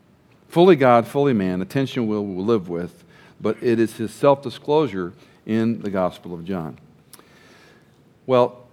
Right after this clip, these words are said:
the issue is authority, that you might know that the Son of Man has authority to forgive sins. What kind of authority? Well, I can say your sins are forgiven, but to demonstrate to you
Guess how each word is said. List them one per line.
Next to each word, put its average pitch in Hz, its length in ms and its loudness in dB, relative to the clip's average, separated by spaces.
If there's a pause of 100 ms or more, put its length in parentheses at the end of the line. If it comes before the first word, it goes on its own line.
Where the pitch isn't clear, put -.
(180)
the 120 180 -4
issue 165 300 2
is 117 100 0
authority, 90 640 -2 (260)
that 107 160 -4
you 127 160 0
might 139 280 0
know 98 420 -2
that 101 80 -16
the 113 100 -10
Son 107 220 -6
of 101 60 -2
Man 95 240 -4
has 90 260 -6
authority 92 680 -2
to 98 100 -12
forgive 85 400 -8
sins. 76 500 -10 (560)
What 127 280 0
kind 139 200 -2
of 139 80 0
authority? 139 520 -4 (280)
Well, 98 340 -6 (600)
I 139 100 -4
can 101 160 -4
say 139 420 2
your 98 120 -8
sins 113 200 -4
are 98 80 -10
forgiven, 95 540 -4 (100)
but 113 280 -2
to 120 140 0
demonstrate 143 760 2
to 107 80 -8
you 101 260 -2